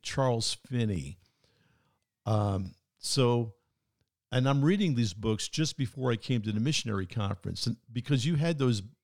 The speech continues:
in the library. And when I got to that missionary conference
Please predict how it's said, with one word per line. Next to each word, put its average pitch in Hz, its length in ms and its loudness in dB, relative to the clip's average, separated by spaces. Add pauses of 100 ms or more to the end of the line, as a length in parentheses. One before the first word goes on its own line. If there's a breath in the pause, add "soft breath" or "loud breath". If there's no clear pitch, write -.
in 123 120 -2
the 107 80 -2
library. 104 720 -2 (1600 loud breath)
And 120 520 2
when 127 380 -2
I 127 320 2 (420)
got 147 280 2
to 143 100 0
that 113 180 2
missionary 120 480 0
conference 104 840 -2